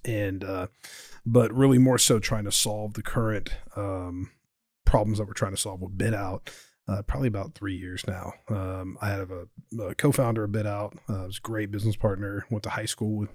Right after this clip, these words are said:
really went to junior high with him as well. Um, he really reconnected with me, had an idea, was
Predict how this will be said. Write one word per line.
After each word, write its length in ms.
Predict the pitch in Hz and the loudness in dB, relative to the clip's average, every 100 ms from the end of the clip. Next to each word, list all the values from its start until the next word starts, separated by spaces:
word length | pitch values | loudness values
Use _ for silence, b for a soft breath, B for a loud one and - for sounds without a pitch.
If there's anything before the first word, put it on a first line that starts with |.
| - | -8
really 220 | 110 113 | -4 -2
went 120 | 104 107 | -2 -4
to 80 | 92 | -6
junior 260 | 104 104 | -4 -4
high 160 | 95 101 | -4 -6
with 160 | 95 | -8
him 80 | 101 | -10
as 120 | 92 | -6
well. 380 | 107 101 101 104 B B B B B | -4 -2 -2 -4 B B B B B
Um, 300 | 110 104 101 | 0 0 2
he 160 | 135 127 | 4 6
really 240 | 117 117 | 6 2
reconnected 580 | 101 110 - 104 - 107 | 0 -2 -2 -2 -4 -4
with 160 | 101 | -4
me, 220 | 104 104 104 | -2 -2 -2
had 180 | 104 | -4
an 80 | 110 | -4
idea, 420 | 107 98 101 104 | -4 -4 -4 -4
was 300 | 107 98 95 | -4 -4 -6